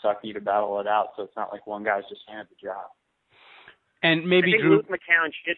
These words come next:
Speaker 3: I think Luke McCown shits his pants regularly, whether it's somebody breathing down his neck or not.
Speaker 2: <laughs> And thi-,
Speaker 1: Yeah,
Speaker 2: and thi-,
Speaker 1: that's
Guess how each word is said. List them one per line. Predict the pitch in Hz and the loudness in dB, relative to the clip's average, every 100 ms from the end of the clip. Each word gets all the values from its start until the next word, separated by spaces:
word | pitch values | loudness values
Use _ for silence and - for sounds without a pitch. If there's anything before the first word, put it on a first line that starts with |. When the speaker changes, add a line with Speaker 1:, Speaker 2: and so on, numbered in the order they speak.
| 175 | -6
Speaker 3:
I | |
think | 160 254 196 | -6 -6 -4
Luke | 175 170 | -4 -4
McCown | 160 165 151 - | -8 -4 -4 -4
shits | 160 - | -8 -8
his | 135 - | -18 -6
pants | 139 127 113 | -6 -6 0
regularly, | 135 135 117 107 107 | 0 2 -2 -8 -8
whether | 113 110 113 | -8 -6 -10
it's | - | -10
somebody | 135 127 117 | -10 -8 -6
breathing | 120 123 120 | -4 -6 -6
down | 113 113 113 | -4 2 2
his | 202 | 4
neck | - 226 | 2 0
or | - | -2
not. | 143 101 | -2 -2
Speaker 2:
<laughs> | 185 - _ _ _ _ - - | -6 -6 _ _ _ _ -20 -4
And | 147 151 | -2 2
thi-, | 175 - - | 0 0 -2
Speaker 1:
Yeah, | 131 | 2
Speaker 2:
and | 117 | 4
thi-, | 117 | 4
Speaker 1:
that's | 120 | 0